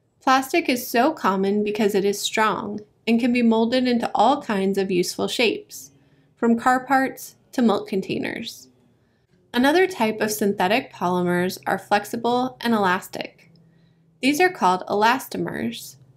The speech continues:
and are commonly found in sneakers. The properties of a polymer depend on the monomer that it contains and the organization of those monomers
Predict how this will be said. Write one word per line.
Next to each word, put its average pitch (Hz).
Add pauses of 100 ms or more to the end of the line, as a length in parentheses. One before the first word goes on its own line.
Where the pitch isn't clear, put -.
(120)
and 240
are 233
commonly 285
found 180
in 202
sneakers. - (880)
The 262
properties 339
of 392
a 392
polymer 196
depend 208
on 214
the 262
monomer 180
that 190
it -
contains 202 (180)
and 262
the -
organization 240
of 196
those 220
monomers 170